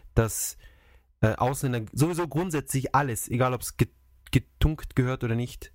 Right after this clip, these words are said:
alles in Sojasauce tunken und überall Sojasauce drüber tun, was ein absolutes No-Go ist eigentlich.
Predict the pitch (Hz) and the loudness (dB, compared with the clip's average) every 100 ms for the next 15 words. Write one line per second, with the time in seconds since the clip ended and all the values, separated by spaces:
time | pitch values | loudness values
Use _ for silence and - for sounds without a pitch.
0 | _ _ _ 117 131 123 - - 120 113 | _ _ _ 0 2 -2 -6 -2 0 0
1 | 120 127 110 107 104 117 117 120 117 101 | -2 -2 -2 -2 0 0 0 -2 -2 -4
2 | - - - 139 131 107 113 110 117 113 | -6 -8 -2 0 0 0 0 0 -2 -2
3 | 107 104 98 120 117 - 104 113 - - | -4 -2 0 0 0 -2 -2 -2 -8 -20
4 | - _ _ _ _ _ _ - 107 110 | -20 _ _ _ _ _ _ 0 2 0
5 | 82 - - 110 107 - 107 120 120 92 | -2 -2 -2 0 0 0 0 -2 -2 -2
6 | 90 - 87 101 113 | -2 0 -2 -2 -6